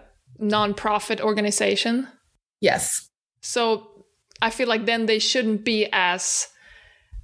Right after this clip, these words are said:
Speaker 1: uh, reluctant to, like, "Well, we wanna just bring in the most money possible."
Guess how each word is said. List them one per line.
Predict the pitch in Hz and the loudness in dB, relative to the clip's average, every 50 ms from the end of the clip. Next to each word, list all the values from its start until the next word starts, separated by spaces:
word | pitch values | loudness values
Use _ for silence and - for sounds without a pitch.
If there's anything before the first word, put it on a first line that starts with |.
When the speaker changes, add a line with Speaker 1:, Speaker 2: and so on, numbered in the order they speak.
| - - - | -12 -4 0
Speaker 1:
uh, | - 180 - - - - - 226 - - - - _ _ | 2 2 2 2 0 -2 -4 -6 -10 -14 -18 -20 _ _
reluctant | 220 208 220 214 220 220 214 - - - 220 202 202 196 | -4 -2 0 0 0 -2 -2 -4 -4 -2 -2 -2 -2 -2
to, | - 202 | -2 -2
like, | 190 180 175 165 160 - - - - - _ _ _ _ _ _ | 0 0 0 0 0 -2 -8 -12 -14 -16 _ _ _ _ _ _
"Well, | 214 220 220 214 202 | -6 -2 -2 0 0
we | 226 233 | 0 0
wanna | 220 226 220 220 214 | 0 0 0 0 0
just | 208 214 202 214 | 0 -2 -2 -2
bring | 240 233 220 | 0 0 0
in | 208 202 | 0 0
the | 214 | 0
most | 208 214 214 208 202 - | 0 0 0 0 -2 -2
money | 226 214 202 190 190 | -2 0 0 0 0
possible." | - 214 202 208 - - - - - - - - - | 0 0 0 0 0 -2 -2 -2 -2 -2 -4 -8 -12